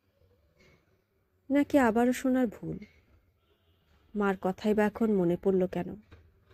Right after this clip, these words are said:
আমি মার কথা মনে করতেই চাই না, মনে করিও না। এটা কি ব্র্যান্ডি খাওয়ার জন্য হয়েছে?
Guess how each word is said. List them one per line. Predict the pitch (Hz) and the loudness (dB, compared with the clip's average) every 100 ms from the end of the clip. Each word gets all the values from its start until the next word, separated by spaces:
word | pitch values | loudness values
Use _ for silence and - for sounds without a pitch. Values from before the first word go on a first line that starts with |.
| _ _ _ _ _ _ - | _ _ _ _ _ _ -6
আমি | 214 208 | 2 4
মার | 196 190 - | 4 2 -2
কথা | 190 208 | -6 -6
মনে | 190 185 196 | -2 0 0
করতেই | 175 170 _ 208 208 | -2 -4 _ 0 0
চাই | - 190 190 | -2 -2 -2
না, | 202 - _ _ _ _ _ _ _ _ | -4 -10 _ _ _ _ _ _ _ _
মনে | 240 262 269 | 0 2 0
করিও | - 185 180 165 | 0 2 4 2
না। | 160 - - _ _ _ _ _ _ _ _ _ _ _ _ _ - | -2 -10 -18 _ _ _ _ _ _ _ _ _ _ _ _ _ -6
এটা | 262 | -4
কি | 294 240 | 0 0
ব্র্যান্ডি | 185 190 208 247 | 2 2 2 0
খাওয়ার | 269 262 | 0 -2
জন্য | 277 277 | 0 -2
হয়েছে? | 269 285 - - | 0 -2 -2 -8